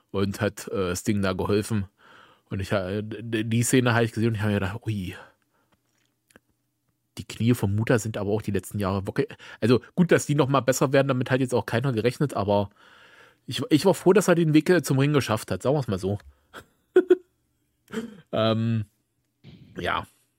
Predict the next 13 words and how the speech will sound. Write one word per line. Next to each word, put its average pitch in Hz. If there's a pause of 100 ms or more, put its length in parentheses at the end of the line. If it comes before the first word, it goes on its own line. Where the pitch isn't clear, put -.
(1200)
Ich -
kann 117
schon 165
mal 139
sagen, 120
äh, 120 (440)
ich -
hab 117
mit 127
Basti 123
schon 127
mal 131
geschrieben, 127